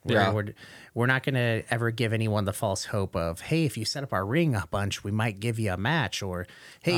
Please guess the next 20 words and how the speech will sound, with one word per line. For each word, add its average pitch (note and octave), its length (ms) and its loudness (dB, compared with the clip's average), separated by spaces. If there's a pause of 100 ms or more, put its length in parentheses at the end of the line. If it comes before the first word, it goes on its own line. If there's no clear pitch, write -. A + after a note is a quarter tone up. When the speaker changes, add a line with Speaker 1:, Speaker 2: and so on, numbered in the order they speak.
(100)
Speaker 1:
if G#2+ 120 0
you - 60 0
Speaker 2:
Ah. A2+ 40 0
Speaker 1:
do D3 100 4
this D3+ 220 -2
a - 20 -10
bunch, A#2 240 -6
you A2+ 140 -4
might C#3+ 420 -2
get C3+ 160 2
something,' B2+ 460 -2
or G2 240 0
we're A2 160 -2
not B2 120 2
gonna A#2 140 -2
guilt A2+ 240 -4
trip A#2 220 -4
you G#2+ 100 2
into G2 140 0
saying, G#2 460 -2